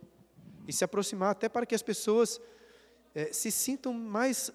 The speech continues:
à vontade em receber ajuda quando precisarem por parte da igreja. E as visitas também podem ser uma excelente oportunidade para que os diáconos conheçam melhor os membros, às vezes alguns deles que não estão passando por dificuldades,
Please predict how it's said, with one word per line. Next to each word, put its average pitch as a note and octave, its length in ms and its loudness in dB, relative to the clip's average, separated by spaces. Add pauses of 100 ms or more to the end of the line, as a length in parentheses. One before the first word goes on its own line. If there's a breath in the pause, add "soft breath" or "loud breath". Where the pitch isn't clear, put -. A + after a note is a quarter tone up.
(120)
à G3+ 100 2
vontade G#3 640 0
em F3+ 40 -6
receber F3+ 420 -4
ajuda F#3 640 -6 (340 soft breath)
quando E3 200 -4
precisarem D#3+ 760 -4 (340 soft breath)
por - 160 -12
parte D#3 280 -2
da E3+ 100 -4
igreja. E3+ 440 -6 (1040 soft breath)
E D#3+ 60 4
as F3 100 2
visitas F#3+ 340 0
também G3+ 220 2
podem G3 240 4
ser G3+ 180 2
uma G3 140 2
excelente G3+ 400 2
oportunidade F3+ 680 2
para F#3+ 280 4 (380 loud breath)
que - 80 -2
os E3+ 80 2
diáconos E3 460 4
conheçam A3 580 6
melhor E3 320 4
os D3+ 100 -2
membros, C3 520 -4 (680 loud breath)
às E3 120 4
vezes G#3+ 120 8
alguns G#3+ 300 4
deles G3+ 240 6
que G3+ 120 0
não B3+ 200 2
estão C#4 220 0
passando C#4+ 480 0
por F#3+ 180 2
dificuldades, E3 920 -4